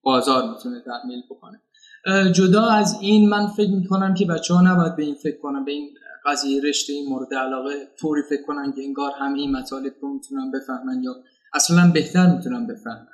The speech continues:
خب، اه، ما یه، اه، علاقه داریم و یک سختی حین کار داریم. آدم‌ها وقتی وارد رشتهٔ مورد علاقه‌شون می‌شن،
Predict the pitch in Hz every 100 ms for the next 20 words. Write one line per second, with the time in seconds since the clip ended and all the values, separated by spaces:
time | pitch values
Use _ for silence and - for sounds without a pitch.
0 | _ _ _ 131 139 - - - _ 143
1 | 135 131 135 123 160 156 165 151 160 147
2 | - _ _ _ _ 127 120 120 - 135
3 | 135 131 143 175 139 127 113 113 - _
4 | 123 123 143 170 170 - - 127 - -
5 | 180 165 135 139 131 123 139 143 123 -
6 | - _ _ _ 139 131 165 156 143 160
7 | 151 143 156 147 139 147 143 139 117 139
8 | 139 139 131 135 135 127 147 139 135 -
9 | 170